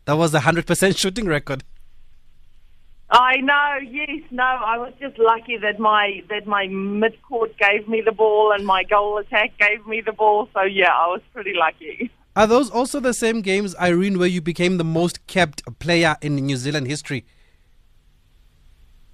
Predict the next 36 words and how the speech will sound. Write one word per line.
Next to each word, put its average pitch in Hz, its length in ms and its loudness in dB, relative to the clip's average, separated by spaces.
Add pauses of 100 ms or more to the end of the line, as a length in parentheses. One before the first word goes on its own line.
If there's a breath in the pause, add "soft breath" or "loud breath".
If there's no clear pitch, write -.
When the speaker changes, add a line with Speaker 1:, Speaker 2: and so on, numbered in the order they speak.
(920)
Speaker 2:
Oh, 330 360 6
I 285 120 4
don't 311 240 -2
know 330 280 4
if - 80 -18
that 269 220 0
was 277 260 2
the 269 80 -2
game. 175 540 0 (200)
Speaker 1:
I 131 120 -8
think 185 200 -2
it - 220 -8
could 208 160 -2
have 214 180 0
been 165 220 0
where 143 120 4
Speaker 2:
I'm - 40 4
not 294 120 4
Speaker 1:
you 151 120 0 (220 soft breath)
went 147 300 0
over 151 300 2
Leslie's 139 520 -2
hundred 135 300 -2
and 127 140 -4
ten 127 280 -6
caps. - 480 -6 (1300)
Speaker 2:
Yeah. 208 480 6
Speaker 1:
Or - 20 -4
you 123 160 -4
got 127 220 -6
to 147 120 -2
a 123 60 -2
hundred 127 280 -4
and 110 200 -8
ten 120 340 -8
there. 107 300 -6